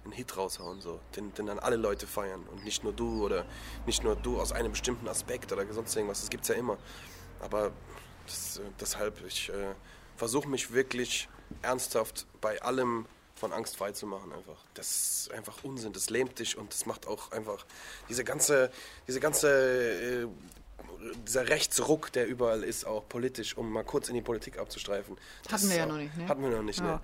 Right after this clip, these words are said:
Speaker 1: Kommt auch von Angst. Das
Speaker 2: Ja.
Speaker 1: kommt einfach nur, weil die Leute Angst haben. Und dann kann man das ihnen eigentlich auch nicht übel nehmen. Sondern dann muss man eigentlich das der Angst übel nehmen. Wo die Angst herkommt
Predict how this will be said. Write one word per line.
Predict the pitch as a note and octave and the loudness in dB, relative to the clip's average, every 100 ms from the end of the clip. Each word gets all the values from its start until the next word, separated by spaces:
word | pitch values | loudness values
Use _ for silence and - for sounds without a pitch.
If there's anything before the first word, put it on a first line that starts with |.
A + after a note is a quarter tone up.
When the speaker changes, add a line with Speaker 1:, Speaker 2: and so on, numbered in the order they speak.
| - - - - - | -6 -10 -10 -14 -2
Speaker 1:
Kommt | - A#2+ | 0 2
auch | F#3 - | 0 2
von | G#3 | 4
Angst. | A#3+ B3 - - - - | 4 2 -2 -6 -14 -10
Das | G3 | -4
Speaker 2:
Ja. | F3+ | 2
Speaker 1:
kommt | E3 | 6
einfach | F3+ F3 | 6 6
nur, | E3 F#3 | 6 8
weil | F#3 | 8
die | F3 | 10
Leute | E3 F3+ D#3 | 10 8 6
Angst | F3 - | 2 0
haben. | A#2 A2 G#2+ - - - - - - - | 2 2 0 -6 -16 -18 -18 -16 -12 0
Und | B2 | 6
dann | C3+ | 6
kann | C#3 D#3+ | 6 8
man | D#3 | 8
das | C3+ | 6
ihnen | D3 | 4
eigentlich | C#3+ D#3 | 4 6
auch | D#3 | 4
nicht | B2+ | 4
übel | E3 D#3 | 2 4
nehmen. | A2+ G#2 G#2 - - - - - | 4 2 0 -8 -18 -18 -20 -6
Sondern | - A2 | 0 2
dann | A2+ A2+ | 2 2
muss | B2+ - | 0 0
man | B2 | 2
eigentlich | A2+ C3 A#2+ | 4 2 0
das | - A2+ | -2 0
der | B2 | 2
Angst | C#3+ C#3+ - | 4 2 -2
übel | A#2+ A2 | -2 0
nehmen. | G#2 G2 F#2 - - - - - | 2 2 0 -6 -16 -16 -12 -4
Wo | A2+ | -2
die | A2+ | 0
Angst | A#2+ A2 - | 0 0 2
herkommt | C3 - G#2+ F#2+ | 2 4 0 0